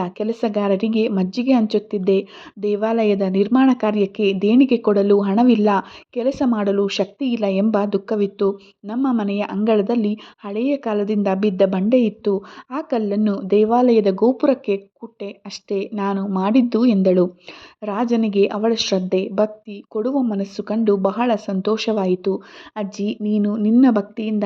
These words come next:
ಪರಮೇಶ್ವರನನ್ನು ಮೆಚ್ಚಿಸಿದೆ" ಎಂದು ಹೊಗಳಿದನು. ದೇವಾಲಯದ ಪ್ರತಿಷ್ಠಾಪನೆಯ ಹೊತ್ತಿಗೆ ರಾಜ ಅಜ್ಜಿಯ ನೆನಪಿಗಾಗಿ ಅಜ್ಜಿಯ ಹೆಸರಿನಲ್ಲಿ ಅಳಗಿ ದೇವಸ್ಥಾನದ ಸಮೀಪವೇ ಒಂದು ಸುಂದರವಾದ ನೀರಿನ ಕೊಳವನ್ನ ಕಟ್ಟಿಸುತ್ತಾನೆ.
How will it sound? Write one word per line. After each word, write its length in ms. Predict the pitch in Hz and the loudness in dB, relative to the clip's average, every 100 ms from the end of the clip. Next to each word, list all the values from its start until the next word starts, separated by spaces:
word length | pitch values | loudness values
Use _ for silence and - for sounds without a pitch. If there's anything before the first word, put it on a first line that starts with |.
| 196 | -2
ಪರಮೇಶ್ವರನನ್ನು 1000 | 196 196 202 240 - 240 208 208 214 202 | -4 -4 0 0 0 0 0 0 0 0
ಮೆಚ್ಚಿಸಿದೆ" 580 | 196 190 - - 240 208 | 0 -2 -4 -2 2 2
ಎಂದು 380 | 202 233 220 | 4 4 4
ಹೊಗಳಿದನು. 800 | 220 - - 220 190 277 233 202 190 185 - - - - 202 | 0 -6 -14 -12 -2 0 2 0 0 -4 -10 -20 -20 -18 -4
ದೇವಾಲಯದ 560 | 214 202 208 214 190 196 | -2 0 -2 -2 -2 -2
ಪ್ರತಿಷ್ಠಾಪನೆಯ 880 | 202 202 196 208 - 240 247 226 208 | -6 -6 -8 -8 -4 -4 -2 -2 0
ಹೊತ್ತಿಗೆ 480 | 196 196 196 185 214 | 0 -2 0 2 2
ರಾಜ 380 | 214 196 196 208 196 - | 2 0 0 2 0 0
ಅಜ್ಜಿಯ 400 | 185 190 247 247 | -4 -2 2 2
ನೆನಪಿಗಾಗಿ 760 | 208 196 196 196 202 208 202 - - - | 4 2 0 0 0 0 -2 -4 -10 -16
ಅಜ್ಜಿಯ 440 | 202 190 - 285 320 | -14 -12 -2 0 2
ಹೆಸರಿನಲ್ಲಿ 720 | 247 202 208 202 226 208 208 | 0 0 0 0 0 0 -2
ಅಳಗಿ 600 | 196 196 254 247 240 233 | -4 -2 -2 0 0 0
ದೇವಸ್ಥಾನದ 680 | 190 214 269 262 - 208 190 | 0 2 2 0 -4 -4 -4
ಸಮೀಪವೇ 680 | 190 202 196 247 247 208 214 | -4 -4 0 0 2 2 4
ಒಂದು 440 | 208 214 208 208 - - - - | 2 2 0 0 -4 -16 -20 -4
ಸುಂದರವಾದ 640 | 247 247 254 220 208 202 196 196 - _ | 2 4 4 2 0 0 0 -2 -8 _
ನೀರಿನ 360 | 226 269 311 254 | -4 0 2 0
ಕೊಳವನ್ನ 520 | 220 220 226 240 233 226 | 0 0 2 2 0 -2
ಕಟ್ಟಿಸುತ್ತಾನೆ. 920 | 226 214 226 214 214 202 190 190 | -4 -8 -6 -6 -4 -2 0 -2